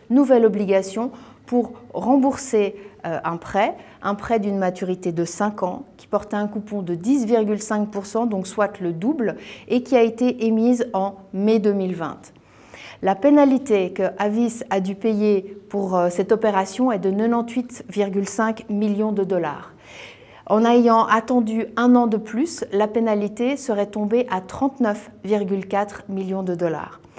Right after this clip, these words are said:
Donc ça aurait représenté cinquante-neuf millions de dollars, euh, d'économie si Avis avait attendu une année de plus. Mais est-ce que dans une année, Avis sera, serait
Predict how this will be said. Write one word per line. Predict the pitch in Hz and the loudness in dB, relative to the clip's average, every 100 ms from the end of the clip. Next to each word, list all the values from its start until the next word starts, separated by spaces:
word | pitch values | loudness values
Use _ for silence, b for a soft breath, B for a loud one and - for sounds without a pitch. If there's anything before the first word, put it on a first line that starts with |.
| B B - | B B -2
Donc | 226 233 | 0 2
ça | 240 | 4
aurait | 226 233 | 4 4
représenté | 247 247 247 254 254 233 | 4 4 2 2 2 -2
cinquante-neuf | 240 262 262 254 247 226 240 | 0 -2 -2 0 0 0 2
millions | 247 233 220 | 2 2 0
de | 196 | 0
dollars, | 180 202 196 185 175 B B B | 0 2 4 2 0 B B B
euh, | 170 170 160 - - | -2 -2 -4 -12 -10
d'économie | 180 208 240 214 214 240 339 B - | -2 0 2 4 4 4 2 B -14
si | - 294 285 | -2 0 2
Avis | 214 208 285 - - | 0 2 0 0 -2
avait | 196 196 233 - | 0 4 2 2
attendu | 208 208 214 196 | -4 -2 -4 -2
une | 214 214 202 | -4 -2 -2
année | 196 196 | -2 -2
de | 180 | -4
plus. | 175 - - - - _ _ _ B B B B | -8 -14 -16 -18 -20 _ _ _ B B B B
Mais | 233 339 381 - | 2 4 2 0
est-ce | 247 | 0
que | 262 | 0
dans | 220 220 | 0 0
une | 214 254 | 2 2
année, | 202 202 226 269 - | 2 0 0 0 -2
Avis | 202 202 202 254 - - - | -2 -2 0 -2 -4 -14 -14
sera, | - 185 175 190 254 277 | -6 -4 0 2 0 -4
serait | - 180 175 233 | -10 -6 -2 -2